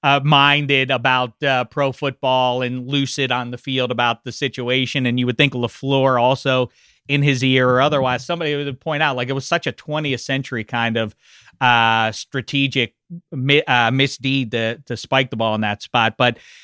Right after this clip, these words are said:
yeah, it's weird to me that Phil Rivers, I like him, too. I, I mean, he's, uh,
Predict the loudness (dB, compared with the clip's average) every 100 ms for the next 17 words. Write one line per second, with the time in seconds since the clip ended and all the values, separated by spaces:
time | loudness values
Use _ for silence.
0 | _ 2 4 4 0 -2 -2 -2 -4 -4
1 | -2 -2 -2 -2 -2 2 2 2 2 2
2 | 0 -4 -14 _ _ _ _ _ _ 4
3 | 6 6 4 2 -2 -2 -2 -4 0 0
4 | 0 0 0 0 0 -2